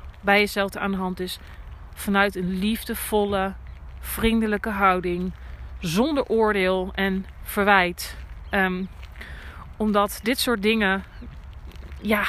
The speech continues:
dat, dat ontstaat niet zomaar. En zeker als het sla-, gaat om slachtofferschap. Niemand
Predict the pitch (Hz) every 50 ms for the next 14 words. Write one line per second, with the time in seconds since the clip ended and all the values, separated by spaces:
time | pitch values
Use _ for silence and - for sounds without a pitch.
0 | - - - - - 226 226 - - - - - 240 247 - - 233 - - -
1 | 240 247 269 254 254 - - - 202 185 180 190 190 185 185 190 202 226 226 -
2 | 233 220 - - - - 247 - 208 - - - 226 220 - - 208 208 - 240
3 | 226 214 - - 202 - - - - - 196 185 - - - - - - - -
4 | - - - - - - - - - - 185 185 196 214 269 302 311 294 269 262
5 | 247 240 226 -